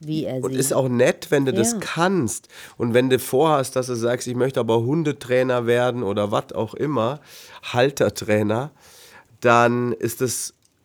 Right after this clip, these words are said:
Speaker 2: super, wenn du das kannst und wenn du das sehen kannst und wenn du das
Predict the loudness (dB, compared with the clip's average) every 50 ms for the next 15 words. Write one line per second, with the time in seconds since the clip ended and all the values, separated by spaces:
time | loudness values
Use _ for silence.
0 | _ _ _ _ -16 -12 -10 -8 -4 0 0 0 2 4 4 4 4 6 4 4
1 | 2 2 -2 0 2 2 2 2 0 -4 -8 -8 -4 0 0 0 0 0 -4 -6
2 | -6 -4 -2 0 0 0 0 -2 -4 -4 -2 -2 0 0 0 -2 -4 -6 -6 -4
3 | -2 -2 0 0 -2 -4 -6 -4 -4 -2 0 0 0 0 0 -2 -2 -4 -8